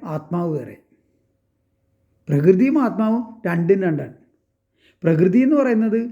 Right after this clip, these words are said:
മാറ്റത്തിന്, ഏ, പാത്രമാണ്,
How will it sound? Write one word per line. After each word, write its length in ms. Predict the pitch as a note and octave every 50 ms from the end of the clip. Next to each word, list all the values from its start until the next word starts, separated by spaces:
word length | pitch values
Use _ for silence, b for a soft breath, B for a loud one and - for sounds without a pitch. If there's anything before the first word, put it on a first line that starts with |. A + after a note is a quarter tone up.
| B B B B -
മാറ്റത്തിന്, 680 | D3+ D#3 E3 E3 - - A#3+ A#3+ A#3+ B3+ A#3+ A3+ A#3+ A#3+ C#4 - - - - _ _ _ -
ഏ, 80 | G3 F3 E3+ E3 D#3+ D#3 D3+ D3+ D#3 - - _ _ _ _ _ _ _ _ _ _ -
പാത്രമാണ്, 540 | F#3+ E3+ - - G3+ F3 D3+ C#3 B2 -